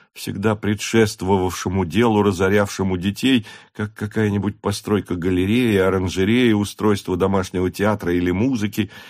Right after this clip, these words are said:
и привыкла и долгом считала всегда противоборствовать тому,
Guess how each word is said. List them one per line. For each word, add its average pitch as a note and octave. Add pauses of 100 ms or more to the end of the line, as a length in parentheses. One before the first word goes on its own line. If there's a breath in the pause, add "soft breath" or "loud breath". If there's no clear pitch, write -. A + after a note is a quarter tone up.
(200 loud breath)
и D3+
привыкла C3+
и A#2
долгом G2+
считала G#2
всегда G2
противоборствовать G#2+
тому, G2